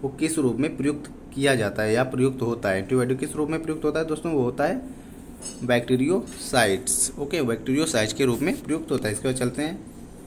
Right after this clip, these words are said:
Question number next पे कि सबसे छोटा कोशिकीय जीव है, तो दोस्तों कौन सा है? वो है virus। okay, Virus जो है, virus, V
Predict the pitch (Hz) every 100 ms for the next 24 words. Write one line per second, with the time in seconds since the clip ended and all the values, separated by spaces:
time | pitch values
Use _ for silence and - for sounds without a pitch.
0 | - - - - - 123 135 131 117 123
1 | 151 - 151 135 127 123 165 156 123 123
2 | 147 139 120 - 143 151 127 135 120 110
3 | 117 113 113 131 135 139 170 170 139 131
4 | 165 123 107 101 101 104 139 127 - -
5 | - - 110 113 131 135 123 127 170 190
6 | - 123 117 107 104 123 - - - -
7 | - - - - - 110 123